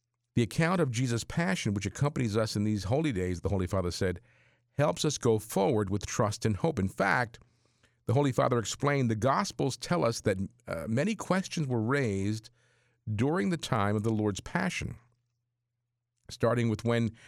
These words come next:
after having welcomed Jesus into Jerusalem, the people asked themselves when he would finally free them from their enemies.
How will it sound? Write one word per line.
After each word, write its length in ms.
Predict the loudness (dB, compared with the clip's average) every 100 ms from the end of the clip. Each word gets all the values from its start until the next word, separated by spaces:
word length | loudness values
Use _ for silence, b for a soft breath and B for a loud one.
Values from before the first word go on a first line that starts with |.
| B B B B
after 240 | -2 0 2
having 300 | 2 2 4
welcomed 580 | 2 2 0 0 -2
Jesus 400 | -2 0 0 -2
into 240 | -2 -2 -2
Jerusalem, 520 | 0 0 0 0 0
the 100 | 0
people 360 | -2 -4 -2 -4
asked 280 | -2 -2 -2
themselves 600 | -4 0 2 2 0 -2 b b b b
when 260 | -2 0 0
he 80 |
would 160 | 0 -2
finally 400 | 0 0 2 0
free 380 | -4 -2 0 0
them 300 | 0 0 0
from 340 | 0 0 2
their 180 | 0 0
enemies. 680 | -2 -2 -4 -6 -8 -8